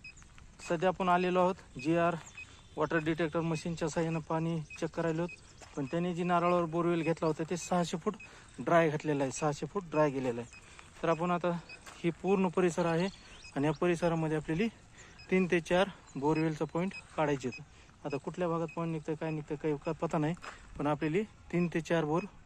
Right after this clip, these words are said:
काढायचे आहेत. पण एक बोर फेल गेलेला आहे. आता हे आपल्याला दुसरे आणखीन बो-, पॉइंट आपल्याला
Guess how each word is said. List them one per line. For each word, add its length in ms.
काढायचे 280
आहेत. 340
पण 100
एक 240
बोर 180
फेल 240
गेलेला 320
आहे. 160
आता 120
हे 160
आपल्याला 600
दुसरे 240
आणखीन 300
बो-, 400
पॉइंट 220
आपल्याला 420